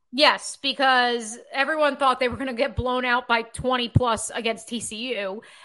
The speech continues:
uh, and they didn't. And guess what? They did get blown out by twenty plus against Oregon. And the Pac-twelve, as of this writing, um, there were six interranked matchups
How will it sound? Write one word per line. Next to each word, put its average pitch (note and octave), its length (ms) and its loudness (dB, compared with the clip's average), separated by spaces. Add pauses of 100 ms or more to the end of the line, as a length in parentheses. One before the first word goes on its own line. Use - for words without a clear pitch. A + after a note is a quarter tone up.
uh, G#3 300 4
and B3 120 0
they B3 120 4
didn't. B3 440 6
And A#3+ 500 4
guess C#4+ 220 2
what? C#4 240 2
They B3+ 120 2
did B3+ 140 -4
get B3 140 0
blown A3 220 -2
out G3 380 -2
by G#3+ 120 2
twenty G#3 300 -2
plus G3 460 -6
against G#3 320 -2
Oregon. F#3+ 440 -6 (320)
And G3 220 -6
the G3 60 -10
Pac-twelve, C#4+ 480 4
as B3 180 0
of A3+ 80 -8
this A#3 200 -6
writing, G#3+ 480 -2
um, F#3 360 -2
there F#3+ 100 -4
were G3 80 -6
six - 440 -6 (280)
interranked A#3+ 560 -2
matchups A3 580 -4